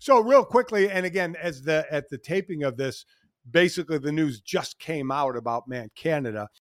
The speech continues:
So who's gonna take over? I would say the person in line would probably be the quarterback coach, Mike Sullivan, who is either quarterback coach or co-, or been the offensive coordinator in, like,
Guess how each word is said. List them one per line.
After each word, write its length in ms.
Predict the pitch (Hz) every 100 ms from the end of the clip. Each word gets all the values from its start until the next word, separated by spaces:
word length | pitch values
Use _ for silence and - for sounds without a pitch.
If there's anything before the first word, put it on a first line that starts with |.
| _ _ _
So 220 | - 156
who's 260 | 135 185 147
gonna 220 | 165 -
take 320 | - 143 123
over? 320 | 143 151 139 139
I 80 |
would 180 | 147 139
say 160 | - 143
the 100 | 123
person 400 | 143 143 - 131
in 100 | 123
line 240 | 123 127
would 120 | 120 -
probably 480 | 139 143 143 135
be 160 | 123 131
the 100 | 120
quarterback 480 | - 139 131 127 113
coach, 320 | 135 127 -
Mike 240 | 127 117
Sullivan, 640 | - - 151 147 151 156 160 _ _ _ -
who 160 | 151 143
is 120 | 127
either 200 | 139 131
quarterback 540 | - 156 147 139 123
coach 280 | 143 147 - -
or 140 | 135
co-, 300 | - 139 147
or 180 | 135 131
been 200 | 120 143
the 120 | 139
offensive 440 | 127 131 139 117 -
coordinator 680 | - 156 143 143 139 143 135
in, 180 | 110 - _ -
like, 180 | 123